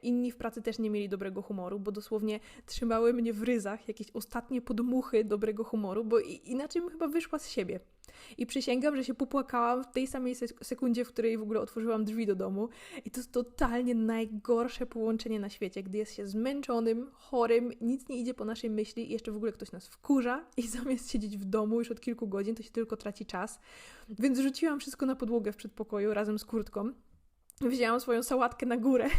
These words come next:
<laughs> i jedyne, o czym wtedy marzyłam, to właśnie gorąca kąpiel, a po niej ten puchaty szlafrok. I w ogóle siedziałam w tej gorącej wannie, y, pełnej gorącej wody i bąbelków i jadłam też,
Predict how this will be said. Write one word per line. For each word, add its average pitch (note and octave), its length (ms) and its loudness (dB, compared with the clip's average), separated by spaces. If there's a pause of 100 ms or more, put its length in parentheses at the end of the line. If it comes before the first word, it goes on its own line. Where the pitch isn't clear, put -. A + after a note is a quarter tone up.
<laughs> - 180 -12
i C#4 60 2
jedyne, D4 360 4
o D#4+ 60 -2
czym C#4+ 160 -6
wtedy C4 240 -6
marzyłam, A#3+ 440 0 (320)
to A3+ 80 -2
właśnie A#3 240 0
gorąca B3+ 400 2
kąpiel, A3+ 520 -2 (280)
a G#3 100 -4
po A#3 200 0
niej A3+ 340 0
ten G3+ 160 -2
puchaty A3+ 680 -4 (120)
szlafrok. G#3+ 800 -4 (600)
I C4+ 200 2 (140)
w A3+ 120 -2
ogóle B3 380 2
siedziałam B3 480 0
w - 60 -12
tej A3+ 140 -4
gorącej A#3 420 2
wannie, G#3 560 0 (300)
y, G#3+ 200 4 (140)
pełnej C4+ 420 6
gorącej A#3 420 4
wody A3 260 2
i G#3+ 60 0
bąbelków G#3 560 0
i A3 80 -6
jadłam A3 340 4
też, A3 260 -4